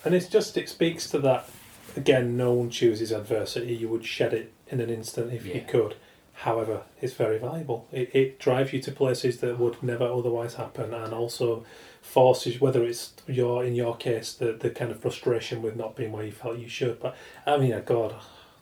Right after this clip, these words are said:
Speaker 1: that's mind blow-, that's a mind-blowing story. But yeah, but so, but again, it makes total sense to me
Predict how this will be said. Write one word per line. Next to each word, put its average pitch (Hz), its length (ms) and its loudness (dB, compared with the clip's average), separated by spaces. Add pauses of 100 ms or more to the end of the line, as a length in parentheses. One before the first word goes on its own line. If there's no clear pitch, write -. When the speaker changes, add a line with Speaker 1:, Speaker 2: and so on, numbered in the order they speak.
Speaker 1:
that's - 200 -4
mind 117 220 -4
blow-, 117 120 -4
that's 135 180 -6
a - 20 -2
mind-blowing 113 400 -4
story. 107 320 -6
But 127 160 -2
yeah, 139 260 0 (140)
but - 160 4
so, 165 160 0
but 190 160 6
again, 214 300 4
it - 120 0
makes 123 280 0
total 139 260 0
sense 208 260 -6
to - 80 0
me 117 180 0